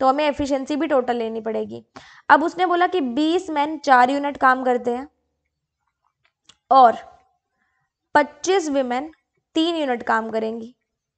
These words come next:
अगर यहाँ पे men और women नहीं होता तो फिर मैं एफिशिएंसी सीधा ही यहाँ पे लिख देती,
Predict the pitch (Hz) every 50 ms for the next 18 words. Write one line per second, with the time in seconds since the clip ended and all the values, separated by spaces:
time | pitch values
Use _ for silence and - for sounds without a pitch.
0 | _ _ - _ _ _ _ - 269 285 285 359 381 370 349 330 302 294 285 330
1 | 320 294 285 294 294 311 320 311 269 302 302 311 302 294 262 254 254 254 294 311
2 | 320 320 311 294 - 320 330 302 330 - 311 285 277 277 269 254 247 - 262 240
3 | - 254 247 247 262 302 285 - 247 240 214 240 240 254 262 294 294 254 226 226
4 | - 262 262 240 214 202 196 214 - - - -